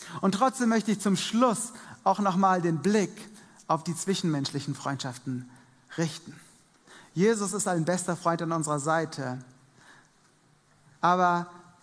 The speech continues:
es ist richtig cool, wenn wir nicht nur alleine mit ihm befreundet sind, sondern wenn wir andere Freunde, Menschen an unserer Seite haben, mit denen wir gemeinsam in Freundschaft mit Jesus leben,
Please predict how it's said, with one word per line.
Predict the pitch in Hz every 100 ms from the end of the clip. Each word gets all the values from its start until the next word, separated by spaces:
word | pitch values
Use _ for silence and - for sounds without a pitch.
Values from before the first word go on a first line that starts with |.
| _ _ _
es | 165
ist | 185 -
richtig | 208 208 170 -
cool, | - 180
wenn | 156 156
wir | 147 165
nicht | 160 170
nur | 170
alleine | 156 170 180
mit | 151
ihm | 151
befreundet | 139 127 147 139 139
sind, | - 143
sondern | 143 143 139
wenn | 139 143
wir | 143 135 - - - _ -
andere | 226 220 180
Freunde, | - 180 185 160 147 139
Menschen | 156 180 233 220 -
an | 175 170
unserer | 160 151
Seite | 185 190 160
haben, | 139 139
mit | 143 139
denen | 147
wir | 143
gemeinsam | 139 143 160 170 147 143
in | 135
Freundschaft | - 139 135 123
mit | 135
Jesus | 151 139 120
leben, | 143 135